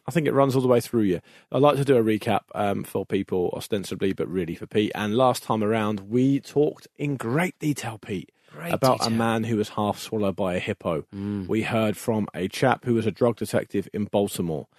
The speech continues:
Speaker 1: We l-, listened to a little bit about a mystery, the Bo Bedingfield mystery, when a man saw some Japanese chaps at a gas station in, in Nowheresville, U S A, and
Speaker 2: Oh,
Speaker 1: wanted us
Speaker 2: yeah.
Speaker 1: to sol-, solve the mystery. Couple of emails on that, either today or Monday, we'll see.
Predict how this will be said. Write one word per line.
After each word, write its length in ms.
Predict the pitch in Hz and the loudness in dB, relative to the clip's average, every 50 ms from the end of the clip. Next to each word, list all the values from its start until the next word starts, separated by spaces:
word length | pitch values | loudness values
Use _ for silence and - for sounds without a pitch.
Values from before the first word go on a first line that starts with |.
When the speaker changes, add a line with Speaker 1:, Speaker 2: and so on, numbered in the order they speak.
| _ - _ _ _ _ | _ -20 _ _ _ _
Speaker 1:
We 300 | 104 104 101 101 - - _ - | -2 0 0 0 -2 -4 _ -8
l-, 200 | 90 104 104 - - - - - _ - | -4 -4 -4 -4 -6 -14 -20 -20 _ -12
listened 420 | 69 60 87 117 - - - 107 | -8 -4 -4 -4 -2 -2 -4 -2
to 120 | - 110 107 | 0 2 2
a 40 | 107 | 4
little 260 | 120 135 147 - - | 4 4 4 2 2
bit 160 | 117 104 69 | 0 0 0
about 300 | 92 95 120 117 - - | 0 0 0 0 0 0
a 20 | 107 | 0
mystery, 460 | 110 120 139 - - - - 107 98 | 2 2 2 0 -2 0 0 0 0
the 120 | 87 - | 0 -2
Bo 260 | 85 - 135 131 143 143 | 2 4 6 8 8 8
Bedingfield 680 | 117 147 143 135 135 127 120 - - 117 104 104 101 - | 8 6 6 8 6 4 2 0 -2 -2 -2 -2 -2 -4
mystery, 500 | 107 107 - - 107 101 98 92 90 - _ _ _ _ _ _ _ _ _ _ _ _ | -6 -6 -4 -2 2 2 2 2 0 -6 _ _ _ _ _ _ _ _ _ _ _ _
when 120 | 104 104 107 | -4 -2 0
a 40 | 104 | 2
man 280 | 107 110 110 110 113 110 | 2 2 2 0 0 -2
saw 320 | - - 120 110 107 107 | -2 0 0 0 0 -2
some 160 | - - 101 95 | -4 -8 -8 -2
Japanese 460 | - 113 - - 117 107 107 107 - | -2 -2 -2 -2 -2 -2 -2 -2 -4
chaps 420 | - - 113 90 - - - - - _ | -2 -2 -2 -2 -2 -6 -12 -18 -14 _
at 100 | 92 65 | -10 -10
a 120 | - 101 - _ | -8 -10 -10 _
gas 200 | - 120 107 - - | -6 -4 -4 -4 -4
station 360 | - - 101 104 - - 98 | -2 -2 -2 -2 -2 -2 -4
in, 200 | 92 92 92 - | -4 -6 -6 -8
in 200 | - 101 101 101 | -6 -4 -4 0
Nowheresville, 680 | 110 113 113 110 107 110 110 110 107 - - 107 104 104 | 0 2 2 2 2 2 0 0 -2 -2 -2 -2 0 2
U 160 | 104 104 104 | 2 2 2
S 180 | 104 104 - - | 0 0 0 0
A, 160 | 107 95 95 | 0 2 2
and 120 | 95 98 | 2 2
Speaker 2:
Oh, 40 | 110 | 2
Speaker 1:
wanted 220 | 117 - 175 180 - | 2 2 2 2 2
us 100 | - 185 | 2 2
Speaker 2:
yeah. 40 | 160 | 2
Speaker 1:
to 60 | 127 | -2
sol-, 340 | - - 151 135 139 143 - | 0 2 4 4 4 4 2
solve 300 | - - 156 160 175 156 | 4 6 6 8 8 6
the 60 | 143 156 | 6 4
mystery. 400 | 160 165 - - - 143 113 - - - - - _ - | 4 4 4 6 4 4 4 4 -4 -18 -20 -20 _ 2
Couple 240 | - 170 - 170 160 | 4 4 6 6 8
of 40 | 156 | 8
emails 260 | 160 156 156 147 123 | 8 8 8 8 8
on 140 | 139 143 165 | 6 6 8
that, 180 | 170 160 - - | 6 6 6 6
either 260 | 147 143 143 139 131 | 8 8 10 8 6
today 340 | - - 135 143 135 131 135 | 6 6 6 6 8 8 8
or 160 | 127 123 120 120 | 8 6 6 6
Monday, 340 | 127 127 127 123 135 139 | 4 4 4 6 6 6
we'll 140 | 143 127 127 120 | 6 6 4 0
see. 320 | - - 139 131 139 | 4 4 4 4 4